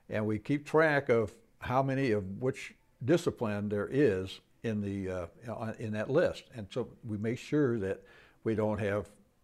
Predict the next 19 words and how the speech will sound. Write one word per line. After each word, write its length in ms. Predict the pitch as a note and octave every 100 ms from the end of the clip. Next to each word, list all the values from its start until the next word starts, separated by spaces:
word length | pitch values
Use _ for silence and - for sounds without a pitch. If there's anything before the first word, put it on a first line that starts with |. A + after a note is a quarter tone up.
| _ _ - -
twenty 260 | - C3 A#2
fitting 340 | D3+ C#3 A2
manufacturers 840 | G#2 G2 F#2 A2 G2 G#2 - A2 F2+
and 120 | F2+ -
two 160 | C#3+
users, 440 | A#2+ C#3+ B2+ - - - -
you 120 | A#2+
know, 200 | G2 G2 - - - - _ _
and 240 | - F#2 G2+
maybe 220 | A2+ G#2+
a 60 |
couple 280 | G2+ B2+ A#2+
of 60 | G#2
designers. 640 | G#2+ A#2 A#2+ A2 E2+ -
We 160 | G#2 A2
make 180 | A#2 B2
sure 300 | C3 A2 G2+
that 100 | G2+
it's, 180 | -